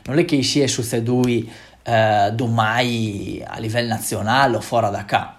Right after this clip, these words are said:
ma saldo siano stati proprio noi protagonisti, come perché il che revarda le due guerre, scombattute proprio sulla linea del fronte in Tea Gordin. In Liber, che non se può non c'ha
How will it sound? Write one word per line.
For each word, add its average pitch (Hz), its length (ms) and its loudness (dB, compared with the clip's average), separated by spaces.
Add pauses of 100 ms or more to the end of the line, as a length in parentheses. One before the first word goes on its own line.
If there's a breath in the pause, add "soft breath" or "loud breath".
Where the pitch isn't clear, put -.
(140)
ma 208 140 4
saldo 165 460 6
siano 131 180 -2
stati 175 200 2
proprio 120 280 -2
noi 180 220 4
protagonisti, 107 840 -4 (220)
come 123 260 0
perché 151 240 2
il 151 80 6
che 160 120 0
revarda 147 500 6
le 139 100 4
due 123 200 2
guerre, 110 560 0 (260 loud breath)
scombattute 143 580 2
proprio 120 320 4
sulla 135 240 0
linea 117 220 0
del 208 160 0
fronte 104 380 -6
in 110 60 -4
Tea - 160 -6
Gordin. - 440 -10 (840 loud breath)
In 143 180 0
Liber, 165 400 4
che 110 100 -8
non 113 140 -4
se 117 140 -2
può 175 140 4
non 135 140 0
c'ha 113 180 -2